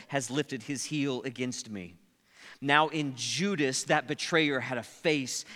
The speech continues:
and a name. Isaiah fifty-three, seven through eight, "He was oppressed and he was afflicted, yet he opened not his mouth.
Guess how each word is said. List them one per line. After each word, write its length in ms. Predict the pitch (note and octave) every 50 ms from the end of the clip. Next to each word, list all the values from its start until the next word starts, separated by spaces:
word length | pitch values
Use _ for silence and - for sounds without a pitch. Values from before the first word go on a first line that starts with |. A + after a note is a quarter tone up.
| -
and 120 | - B2 B2+
a 60 | A#2+
name. 680 | B2 C3+ C#3+ C#3+ C#3 C3 B2 A2+ G#2+ G2+ G#2 - - _ _ _ _ _ _ _ _ _ _ _ _ _ _ _ _ _ _ _ _ _ _ _ _ _ _ _ _ - -
Isaiah 320 | C3 D3+ C#3+ E3+ D#3+ D3
fifty-three, 500 | C#3 - F3 - - D#3+ - - E3 D#3+
seven 320 | D3 - - E3 D3+ D3+ D3
through 220 | - D#3+ D3+ D3+
eight, 240 | D#3 D#3+ D3 B2 - - - -
"He 160 | - - F#3+
was 160 | D#3+ D#3 D3 -
oppressed 920 | C#3+ - - - - - G3 F#3+ F3 E3 C#3 - - - - - - - - - - -
and 100 | D3 D3+
he 80 | E3
was 160 | E3 D#3 D3
afflicted, 720 | D#3 D3 - - - - G3+ G3+ - - D#3+ C#3 B2 B2+ - - -
yet 160 | - D#3 D3+
he 200 | D3 - D#3 D3+
opened 380 | - E3 E3+ E3 - E3 D3+ D#3
not 180 | D3+ C#3+ C#3+ C3+
his 220 | C#3+ C#3 A2+ -
mouth. 420 | B2+ A#2+ A2+ G2+ F#2+ - - -